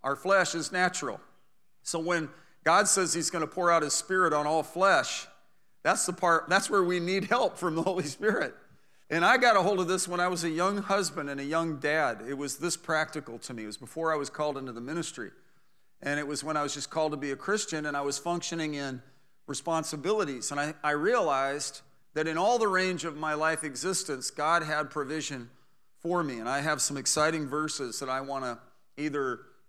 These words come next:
maybe for the first time make you aware of or stir you up by way of reminder. Everybody say, "Empowered for results." You shall receive power when the Holy Spirit has come upon you.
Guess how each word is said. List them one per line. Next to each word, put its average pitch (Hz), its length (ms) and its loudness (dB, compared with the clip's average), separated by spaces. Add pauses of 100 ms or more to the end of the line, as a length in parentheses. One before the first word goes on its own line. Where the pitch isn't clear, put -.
(160)
maybe 139 300 -2
for 139 160 -6
the 123 100 -6
first 151 380 -4
time 139 520 -6
make 139 280 -6
you 135 100 -4
aware 139 280 0
of 139 280 -2
or 135 160 -2
stir 139 320 -4
you 127 140 -4
up - 80 -10
by 127 120 -4
way 123 200 -4
of 113 100 -4
reminder. 117 540 -8 (840)
Everybody 175 360 0
say, 165 180 0
"Empowered 147 460 0
for 127 160 -4
results." 113 520 -8 (680)
You 220 180 -2
shall 254 240 2
receive 220 460 0
power 160 500 2
when 139 160 -4
the 135 60 -4
Holy 156 240 -4
Spirit 139 340 -2
has 127 140 -6
come 135 200 -8
upon 135 460 -6
you. 90 160 -14